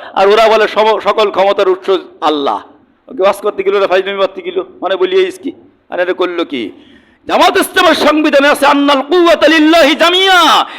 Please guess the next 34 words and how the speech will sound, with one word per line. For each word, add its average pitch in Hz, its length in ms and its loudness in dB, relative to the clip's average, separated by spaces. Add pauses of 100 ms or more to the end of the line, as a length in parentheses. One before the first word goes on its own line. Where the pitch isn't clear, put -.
(140)
ইন্নাল্লাহা 349 380 2
আলা 359 220 4
কুল্লি 359 360 0
শাইইন 381 460 -2
কদির, 370 540 2 (180)
তাবারাকাল্লাযী 381 880 2
বিয়াদিহিল 349 420 4
মুলকু 370 300 2
ওয়া 320 180 4
আলা 339 320 4
কুল্লি 302 300 0
শাইইন 269 380 -2
কদির।" 247 380 -2 (180)
এ 196 100 0
হলো 226 140 2
জামাত 220 340 0
ইসলামের 233 300 -2
সংবিধান 202 420 -2
আছে। 143 300 -2 (340)
আর 143 120 -4
এদের 202 180 2
সংবিধানে 233 480 -2
কি? 233 160 -4
"সকল, 196 320 -2
by 180 320 -2
the 185 100 0
people, 190 300 -2
for 180 240 -2
the 165 100 -2
people", 151 300 -4
এই 110 240 -4 (280)
সকল 175 240 -2
ক্ষমতার 180 320 -4
উৎস - 160 -6